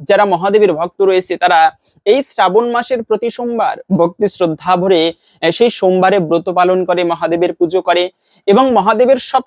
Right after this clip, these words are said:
থেকে বিশেষ মাস হচ্ছে কিন্তু এই শ্রাবণ মাস। প্রতিটা দিন এই শ্রাবণ মাসে ব্রত করা হয়, প্রতিটা সোমবার। আর সেই মহাদেবেরই, এ, এই অবতার হচ্ছে কিন্তু হনুমানজি। কিভাবে অবতার হলো মহাদেবের,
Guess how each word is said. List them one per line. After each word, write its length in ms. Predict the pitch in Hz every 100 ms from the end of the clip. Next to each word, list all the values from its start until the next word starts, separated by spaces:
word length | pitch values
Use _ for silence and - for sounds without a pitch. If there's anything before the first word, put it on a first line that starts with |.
| -
থেকে 180 | 269 262
বিশেষ 360 | 202 247 -
মাস 300 | 185 180 -
হচ্ছে 220 | 220 -
কিন্তু 240 | 214 214 208
এই 100 | 202
শ্রাবণ 500 | - 180 156 170 170
মাস। 400 | 135 - - - _ -
প্রতিটা 360 | 196 247 254
দিন 300 | 220 233 220 202 _ _
এই 180 | 196 240
শ্রাবণ 400 | - 175 175 208
মাসে 260 | 202 190 190
ব্রত 240 | 165 170
করা 220 | 175 170
হয়, 180 | 165 165
প্রতিটা 360 | 165 160 160 165
সোমবার। 440 | - 147 143 - - _ _
আর 160 | 156 185
সেই 220 | - 277
মহাদেবেরই, 880 | 254 185 170 190 190 208 269 165 135 _ _ -
এ, 200 | 170 165
এই 140 | 226 254
অবতার 460 | 170 160 202 240 233
হচ্ছে 280 | 233 214 214
কিন্তু 200 | 226 214
হনুমানজি। 680 | 156 160 165 165 147 - - -
কিভাবে 340 | 220 269 277
অবতার 420 | 269 233 262 262
হলো 200 | 240 254
মহাদেবের, 480 | 240 214 226 208 143